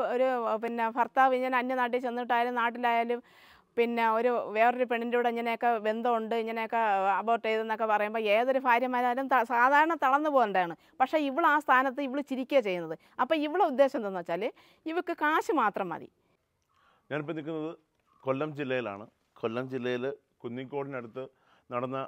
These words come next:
Speaker 2: ഒരു സംഭവം പറയാൻ വേണ്ടിയാണ്. ഈ കേരളം മുഴുവനുള്ള ആൾക്കാരും കാണേണ്ട കാര്യം എന്നാണ്. ഇത് കൊല്ലം ജില്ലയിലെ വാർത്തയല്ല.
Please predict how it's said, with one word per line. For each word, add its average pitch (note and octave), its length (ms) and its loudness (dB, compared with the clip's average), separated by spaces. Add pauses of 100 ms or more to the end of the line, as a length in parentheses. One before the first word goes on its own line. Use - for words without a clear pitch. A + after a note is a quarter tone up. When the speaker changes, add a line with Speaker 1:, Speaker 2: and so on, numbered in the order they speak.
(140)
Speaker 2:
ഒരു B2+ 120 -4 (100)
സംഭവം B2+ 380 -2
പറയാൻ A#2 260 -4
വേണ്ടിയാണ്. G2 340 -10 (800)
ഈ - 20 -6 (140)
കേരളം D3+ 380 0
മുഴുവനുള്ള E3 500 -4 (440)
ആൾക്കാരും C#3 440 0
കാണേണ്ട B2+ 300 -2
കാര്യം A2+ 200 -2
എന്നാണ്. G#2 240 -10
ഇത് A2+ 140 -8
കൊല്ലം A#2+ 220 -4 (180)
ജില്ലയിലെ B2 340 -4
വാർത്തയല്ല. G2+ 420 -8